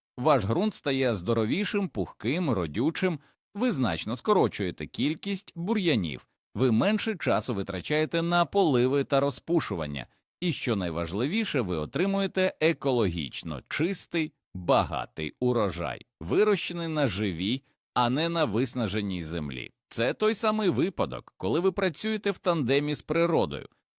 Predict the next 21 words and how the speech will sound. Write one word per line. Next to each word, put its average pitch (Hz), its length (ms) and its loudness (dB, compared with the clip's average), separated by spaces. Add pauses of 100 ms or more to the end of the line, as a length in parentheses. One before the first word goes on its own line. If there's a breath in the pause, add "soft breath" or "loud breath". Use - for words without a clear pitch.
допомагаєте 110 880 2
їй, 131 340 -2 (220)
а 104 180 4
вона 98 540 0 (120)
у 110 160 0
відповідь 175 640 -2
щедро 110 760 -2 (200)
віддячує 76 800 -4
вам. 62 300 -8 (380)
Спробувавши 214 880 2
один 127 380 2
раз, 135 340 2
ви 139 80 0
вже 131 180 0
не 127 120 0
зможете 190 520 0
уявити 156 600 2
собі 160 320 -2
порожні 139 720 2
осінні 123 500 -2
грядки. 73 580 -4